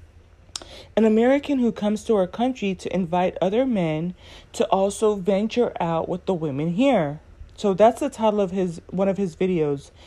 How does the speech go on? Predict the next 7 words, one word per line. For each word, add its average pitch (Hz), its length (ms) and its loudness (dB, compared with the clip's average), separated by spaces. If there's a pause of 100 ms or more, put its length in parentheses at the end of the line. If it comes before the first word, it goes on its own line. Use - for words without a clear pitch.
(380)
Um, 160 600 -2 (920)
"Are, 185 360 6 (140)
are 196 120 6
women 214 300 2
in 190 200 0
Brazil 175 520 0 (140)
easy?" 175 560 -4